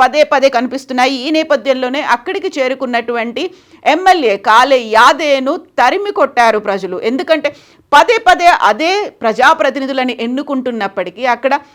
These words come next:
అభివృద్ధి, సంక్షేమం వీటన్నిటితో పాటుగా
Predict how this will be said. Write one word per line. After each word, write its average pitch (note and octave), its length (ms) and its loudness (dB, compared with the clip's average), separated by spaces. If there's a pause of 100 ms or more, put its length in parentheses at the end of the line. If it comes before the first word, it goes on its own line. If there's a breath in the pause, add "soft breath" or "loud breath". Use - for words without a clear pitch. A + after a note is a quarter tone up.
(140 soft breath)
అభివృద్ధి, F4 540 0
సంక్షేమం D4+ 720 0
వీటన్నిటితో C4+ 640 0
పాటుగా C#4 580 2